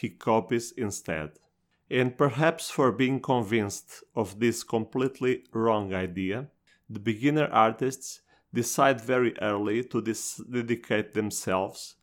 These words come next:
directly to painting, without making drawing as a first step. Color attracts, the line scares. This self-limitation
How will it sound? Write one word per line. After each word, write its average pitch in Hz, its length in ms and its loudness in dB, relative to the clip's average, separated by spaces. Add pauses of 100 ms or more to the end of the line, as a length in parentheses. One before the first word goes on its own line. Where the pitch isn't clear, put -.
(360)
directly 120 680 2
to 127 200 -4
painting, 87 580 -2 (540)
without 104 500 0
making 101 540 -2
drawing 95 500 -2
as 98 160 -2
a 98 60 -8
first 92 340 -6
step. - 460 -8 (360)
Color 135 520 4
attracts, - 800 -2 (300)
the 101 160 -4
line 101 520 4 (100)
scares. - 920 -4 (640)
This 135 500 -2
self-limitation 117 1300 0